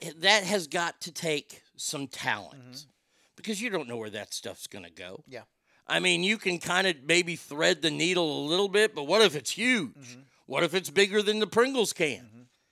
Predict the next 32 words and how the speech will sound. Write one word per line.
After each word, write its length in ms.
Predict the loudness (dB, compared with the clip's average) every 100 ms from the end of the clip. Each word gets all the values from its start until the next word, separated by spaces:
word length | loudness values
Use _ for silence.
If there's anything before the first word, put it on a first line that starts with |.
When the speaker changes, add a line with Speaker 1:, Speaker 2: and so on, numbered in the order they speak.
| _ _ _ _ _ _ _ _ -10
Speaker 1:
And, 160 | -10 -6
and, 220 | -4 -2 0
uh, 280 | 0 0 -2
uh, 40 | 0
or 180 | 4 2
do 100 | 2
you 140 | 0
just 280 | 2 0 0
do 180 | 2 4
it 80 | 4
on 160 | 4
the 80 | 0
ground 440 | 2 4 4 2
and 140 | -2 -4
then 120 | -4
scoop 380 | -6 -2 -4 -4
it 80 | -8
up? 180 | -8 -6
Uh, 80 | 0 0
Speaker 2:
Yeah. 80 | 2
Speaker 1:
like, 220 | 0 4
that, 240 | 4 4
that's 240 | 2 2 0
the 80 | -4
part 300 | 0 0 0
that 120 | -2
I'm, 280 | 0 -2 -2
I'm 200 | -2 -2
confused 680 | -6 -14 -8 -6 -6 -10 -12
at. 220 | -12 -14 _ _ _ _ _ _ _ _ _ _ _ _ -20
Speaker 2:
Man, 80 | -20 _ _
it's, 200 | -20